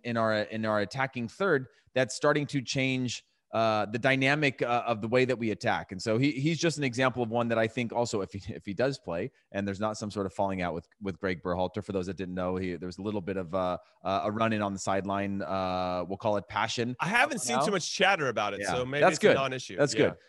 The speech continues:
Speaker 1: That's good. And, you know, and, and I, I, I do think that narrative has changed over the last couple of years into being like, protect that player and fiery, as opposed to that sort of like,
Speaker 2: Right.
Speaker 1: you know, um, this, this guy thinks he's bigger than the team type of thing. So, uh, he's one that I think has to, also has to have a, a, a big game in, in being willing to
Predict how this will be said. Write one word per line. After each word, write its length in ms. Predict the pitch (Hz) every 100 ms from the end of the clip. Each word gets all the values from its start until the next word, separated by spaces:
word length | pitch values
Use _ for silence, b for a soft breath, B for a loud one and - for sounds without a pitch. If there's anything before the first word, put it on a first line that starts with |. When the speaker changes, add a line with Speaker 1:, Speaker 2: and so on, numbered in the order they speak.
| b
Speaker 1:
That's 160 | 135 123
good. 160 | 110 92
And, 180 | 101
you 60 | 139
know, 200 | 117 104
and, 200 | 104 85 110 -
and 360 | 131 117 143 127
I, 100 | 139 -
I, 120 | 170 147 185
I 60 |
do 120 | 190
think 180 | 202 202
that 120 | 175
narrative 300 | 143 139 135
has 180 | 127 123
changed 320 | - 123 123
over 140 | 127 120
the 60 |
last 220 | 120 120 -
couple 180 | 113
of 60 | 120
years 220 | 113 113
into 160 | 113 104
being 260 | 113 113
like, 300 | 110 101 92 -
protect 340 | 107 98 110 -
that 200 | 107 -
player 280 | 107 104 101
and 140 | 98
fiery, 440 | 107 104 101 101
as 100 | 98
opposed 320 | 95 104 101 101
to 100 | 92
that 200 | 95 92
sort 160 | 101
of 80 | 95
like, 260 | 95 90 - b b
Speaker 2:
Right. 220 | 101 98 101
Speaker 1:
you 40 |
know, 200 | 107 90 - b b
um, 520 | 90 92 87 85 85
this, 160 | 87 -
this 340 | 98 85 92
guy 140 | - 92
thinks 220 | 98 87
he's 120 | 92
bigger 240 | 101 92 92
than 140 | 90
the 60 | 80
team 180 | 98 92
type 160 | 87
of 60 | 73
thing. 160 | 87
So, 220 | - 139 175
uh, 120 | 139
he's 280 | 147 147 226
one 160 | 185 190
that 100 | 170
I 20 |
think 140 | 165 160
has 140 | 147
to, 40 | -
also 260 | 147 160
has 100 | 151
to 80 | 147
have 100 | 139
a, 100 | 135 -
a, 140 | 127 131
a 60 |
big 220 | 117 143 117
game 240 | 135 135
in, 120 | 123 127
in 100 | 123
being 280 | 113 127 117
willing 280 | 123 127 117
to 300 | 120 113